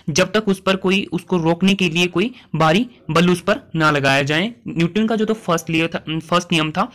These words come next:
ये बोलता था। और law of, जो हमारे पास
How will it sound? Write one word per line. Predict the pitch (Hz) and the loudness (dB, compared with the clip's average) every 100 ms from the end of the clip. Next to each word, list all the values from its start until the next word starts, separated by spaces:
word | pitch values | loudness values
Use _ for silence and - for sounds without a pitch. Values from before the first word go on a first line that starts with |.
| - - | -14 -4
ये | 160 156 | 0 2
बोलता | 139 127 123 | 2 0 -2
था। | 117 | -4
और | 113 180 | -2 -2
law | 170 175 202 226 | 2 2 2 2
of, | 196 202 - - - - | 0 0 -4 -20 -14 -2
जो | 175 | 0
हमारे | 175 175 | 2 2
पास | 175 175 180 | 2 0 -2